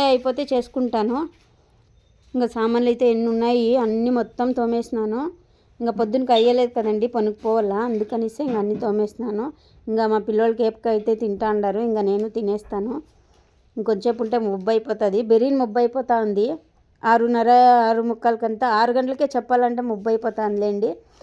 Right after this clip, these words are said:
తుఫాన్ అయితే ఉందంట మూడు రోజులు, అందుకనిసే ఇంకా పిల్లోళ్ళు అయితే కేక్ ఎంజాయ్ చేస్తుంటారు. ఇంకా నేను తినేస్తాను.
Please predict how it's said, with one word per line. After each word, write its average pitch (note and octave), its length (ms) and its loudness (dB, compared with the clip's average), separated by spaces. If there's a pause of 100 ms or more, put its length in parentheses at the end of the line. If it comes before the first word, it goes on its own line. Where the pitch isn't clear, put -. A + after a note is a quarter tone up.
(140)
తుఫాన్ C4 340 -2
అయితే B3+ 220 -4
ఉందంట A3+ 420 -2
మూడు G#3+ 260 -2
రోజులు, A3 400 -2 (600)
అందుకనిసే A#3 640 -2 (1600)
ఇంకా B3 120 0
పిల్లోళ్ళు A#3+ 340 4
అయితే A#3+ 160 2
కేక్ A3 260 0
ఎంజాయ్ G#3+ 300 2
చేస్తుంటారు. G#3 600 -2
ఇంకా B3+ 200 -2
నేను G#3+ 280 2
తినేస్తాను. G3+ 680 -2